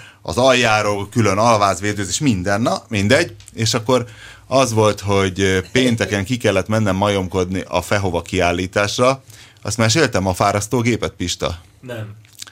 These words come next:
Speaker 1: Az volt, hogy hát a sportklubosok hívtak, hogy hát egy kicsit akkor promóznánk a Totálkárt, hogy indul, mert ugye a doku, a sportklub és a Fishing and Hunting az ugye egy cég.
Speaker 2: Fárasztógép. Hal, hal.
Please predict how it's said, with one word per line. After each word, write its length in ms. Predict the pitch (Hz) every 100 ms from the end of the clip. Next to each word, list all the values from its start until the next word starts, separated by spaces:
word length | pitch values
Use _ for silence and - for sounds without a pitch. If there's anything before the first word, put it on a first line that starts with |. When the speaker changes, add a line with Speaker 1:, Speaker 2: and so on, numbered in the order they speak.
| - - -
Speaker 1:
Az 200 | - 156
volt, 220 | 120 139 143
hogy 200 | 120 110
hát 160 | 113 113
a 160 | 113
sportklubosok 760 | 113 139 131 113 110 101 98 101
hívtak, 360 | 120 113 104
hogy 160 | 107 95
hát 140 | 98
egy 100 | 101
kicsit 260 | - 120 -
akkor 200 | 98 95
promóznánk 560 | - 113 104 87 95 107
a 60 |
Totálkárt, 540 | 92 107 104 95 92 90
hogy 180 | 90
indul, 240 | 110 123 117
mert 140 | 104
ugye 140 | 98 95
a 40 |
doku, 420 | 90 107 107 98
a 340 | 80 90 92 90 - - -
sportklub 500 | - 117 113 107 92
és 120 | 90
a 60 | 92
Fishing 360 | 117 107 98
and 160 | 95 90
Hunting 400 | 101 95 98 92
az 160 | 90
ugye 200 | 90 90
egy 180 | 92 87
cég. 320 | - 113 151 120 - - - - -
Speaker 2:
Fárasztógép. 920 | 110 110 113 107 101 107 104 110 113 -
Hal, 340 | 113 117 127 - 107
hal. 240 | 110 120